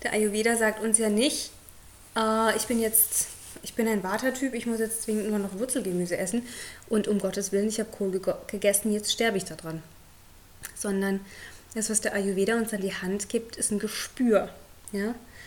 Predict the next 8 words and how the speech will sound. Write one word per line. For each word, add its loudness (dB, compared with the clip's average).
Und 2
es 0
ist 2
das 2
Handwerkszeug, -2
zu -2
sagen, 2
wie 2